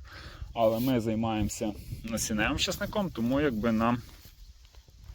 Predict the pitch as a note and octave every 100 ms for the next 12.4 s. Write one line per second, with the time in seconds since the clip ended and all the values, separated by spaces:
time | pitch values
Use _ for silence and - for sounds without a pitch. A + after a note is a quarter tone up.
0 | - - - B2 G#2+ - G#2+ G#2+ A#2+ A#2
1 | G#2+ G2+ G2+ A#2 G2+ F#2+ - - - -
2 | - - - C#3+ F3+ D#3 C#3+ C3 D#3 C3
3 | A2 - - - B2+ B2+ B2 C3+ A#2+ A2+
4 | - A2+ C3+ E3+ F3+ G3 F3+ - - -
5 | C#3 D3 - - - - A#2+ A2 G#2+ -
6 | G#2+ A#2 - D3+ G3 - G#2 A2+ A#2 A2+
7 | G#2 B2 B2+ A#2+ - A2 B2 C#3+ C3+ G#2+
8 | A2 A2+ A2 A2+ G#2+ G#2 F#2+ E2+ F2 -
9 | - - - - - A2 A#2 A2 A2 G#2+
10 | G#2 A#2 G#2+ G2+ G#2+ A2 G#2+ - A2 G#2
11 | A2+ A2 - - C3 G#2 G2 G2+ F#2+ A2
12 | B2 C#3+ F3 -